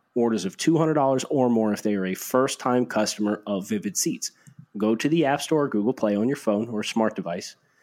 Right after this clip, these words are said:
Download the Vivid Seats app. Enter the promo code Locked On to receive twenty dollars off orders of two hundred dollars or more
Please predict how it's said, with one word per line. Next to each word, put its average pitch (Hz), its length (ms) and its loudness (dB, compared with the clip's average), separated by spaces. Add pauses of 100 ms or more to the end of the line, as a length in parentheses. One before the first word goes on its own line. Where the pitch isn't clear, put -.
(480)
Download 131 400 4
the 127 80 0
Vivid 104 320 -4
Seats 107 300 -4
app. - 280 -4 (240)
Enter 127 320 0
the 160 100 0
promo 131 360 2
code 104 220 -2
Locked 98 460 -2
On 101 400 2 (320)
to 117 120 0
receive 104 360 -2
twenty 113 380 0
dollars 123 340 2
off 110 240 0
orders 110 340 -2
of 98 140 -6
two 135 220 2
hundred 135 180 2
dollars 110 300 0
or 107 180 -2
more 120 640 2